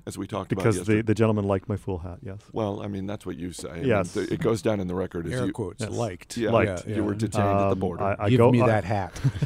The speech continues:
Speaker 2: <laughs> I go home tonight. Uh, this weekend, I'm going to a stage play in Toronto, uh, starring Molly Parker from, uh, House of Cards fame.
Speaker 1: Oh, yeah.
Speaker 2: And, uh, so that'll be pretty cool on Saturday night. And then, uh, Sunday,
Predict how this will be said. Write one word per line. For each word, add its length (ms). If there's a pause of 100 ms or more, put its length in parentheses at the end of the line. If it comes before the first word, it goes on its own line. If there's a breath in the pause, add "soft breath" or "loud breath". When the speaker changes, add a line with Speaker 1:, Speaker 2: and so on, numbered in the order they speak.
(160)
Speaker 2:
<laughs> 440
I 60
go 160
home 180
tonight. 560 (580 soft breath)
Uh, 520
this 240
weekend, 300
I'm 260
going 220
to 60
a 40
stage 360
play 140
in 60
Toronto, 480 (320)
uh, 440
starring 420
Molly 220
Parker 440
from, 460
uh, 280
House 200
of 80
Cards 240
fame. 280
Speaker 1:
Oh, 160
yeah. 300 (240)
Speaker 2:
And, 440
uh, 320
so 240
that'll 180
be 380
pretty 160
cool 180
on 80
Saturday 280
night. 260
And 220
then, 380
uh, 200
Sunday, 800